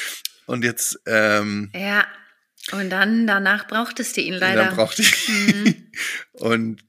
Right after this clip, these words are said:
Speaker 1: ja, ja, wie auch immer. Auf jeden Fall, als wir dann jetzt am Samstag wieder da waren, saß Amadeus schon auf dem Stufenbarren und
Speaker 2: Ach, wie
Speaker 1: wartete
Speaker 2: süß.
Speaker 1: auf uns.
Speaker 2: Ach,
Speaker 1: Und,
Speaker 2: toll.
Speaker 1: ähm,
Speaker 2: Guck.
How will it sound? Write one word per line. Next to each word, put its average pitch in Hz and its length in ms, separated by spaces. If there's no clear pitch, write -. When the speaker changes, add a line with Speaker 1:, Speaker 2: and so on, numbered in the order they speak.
Speaker 1:
ja, 110 160
ja, 107 240
wie 107 120
auch 104 100
immer. 101 240
Auf 113 140
jeden 127 160
Fall, 117 500
als 110 220
wir 117 80
dann 104 160
jetzt 104 180
am 95 100
Samstag 95 400
wieder 85 140
da 101 300
waren, 104 280
saß 104 420
Amadeus 98 480
schon 92 400
auf - 540
dem 92 360
Stufenbarren 98 920
und 101 180
Speaker 2:
Ach, - 20
wie - 20
Speaker 1:
wartete 104 460
Speaker 2:
süß. - 40
Speaker 1:
auf - 260
uns. 92 440
Speaker 2:
Ach, - 160
Speaker 1:
Und, 92 80
Speaker 2:
toll. 82 340
Speaker 1:
ähm, 87 440
Speaker 2:
Guck. - 280